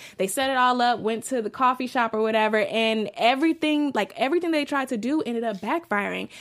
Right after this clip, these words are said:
Like, how did you feel about that whole conversation and how it completely went left between Caitlyn and Mason, and then how she lied to Ava, um, saying, like, "Oh, nothing happened," when really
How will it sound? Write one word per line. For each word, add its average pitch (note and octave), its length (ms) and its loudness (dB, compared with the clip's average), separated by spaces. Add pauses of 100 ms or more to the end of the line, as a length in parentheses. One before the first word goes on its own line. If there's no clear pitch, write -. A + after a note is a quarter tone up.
(100)
Like, G#3 320 0
how - 160 0
did E4 160 2
you D#4 80 0
feel C#4 180 -2
about A3+ 240 -2
that A3+ 160 -2
whole A#3 220 -6
conversation A3 640 -4
and G3+ 100 -8
how G#3 160 -2
it G#3 80 -4
completely A3 400 -6
went G3 240 -4
left G3 300 -2 (160)
between G3+ 340 -2
Caitlyn G3+ 680 -4
and F#3 380 -6 (100)
Mason, G3 600 -4 (220)
and G3 180 0
then A3+ 140 0
how A#3 160 0
she A3+ 220 -4
lied G#3+ 480 4
to A3 220 0
Ava, G3 800 2
um, F#3 440 -2
saying, A3 300 -2
like, F#3 200 -4
"Oh, C#4+ 180 4
nothing C4+ 300 -2
happened," B3 420 -2
when G#3 180 -2
really G#3+ 460 -2